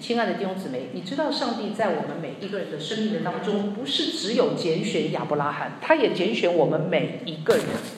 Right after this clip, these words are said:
每一个人在我们的生命的当中都有一个奇妙的计划跟道路，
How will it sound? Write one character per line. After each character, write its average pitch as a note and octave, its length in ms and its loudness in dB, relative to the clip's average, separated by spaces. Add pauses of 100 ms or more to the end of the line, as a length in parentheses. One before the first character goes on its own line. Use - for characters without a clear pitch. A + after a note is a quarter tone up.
(600)
每 A3 240 8
一 D#4+ 100 4
个 F4+ 80 6
人 C#4 160 6
在 E4 220 8
我 - 80 8
们 - 120 8
的 - 80 0
生 - 280 4
命 D#4+ 120 4
的 A3 80 4
当 A#3 220 6
中 B3 320 4
都 E4+ 220 8
有 A#3+ 180 6
一 - 160 0
个 - 300 4
奇 E3+ 480 2
妙 A#3+ 260 8
的 D#3 140 4
计 G3 320 4
划 E3 280 2
跟 F3+ 220 0
道 D#3 220 6
路， C#3 180 -2